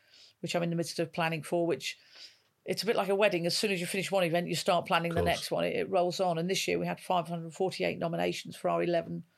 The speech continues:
Speaker 1: eleven categories.
Speaker 2: Wow.
Speaker 1: Um, so it's huge every year. And the quality of the work that comes in
Speaker 2: Oh.
Speaker 1: every year is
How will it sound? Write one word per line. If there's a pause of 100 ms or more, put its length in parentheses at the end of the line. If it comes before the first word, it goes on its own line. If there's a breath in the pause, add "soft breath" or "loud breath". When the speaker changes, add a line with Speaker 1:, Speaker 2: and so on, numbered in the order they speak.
(440 loud breath)
Speaker 1:
eleven
categories.
Speaker 2:
Wow. (340)
Speaker 1:
Um,
so
it's
huge
every
year.
And
the (160)
quality
of
the
work
that
comes
in
Speaker 2:
Oh.
Speaker 1:
every
year
is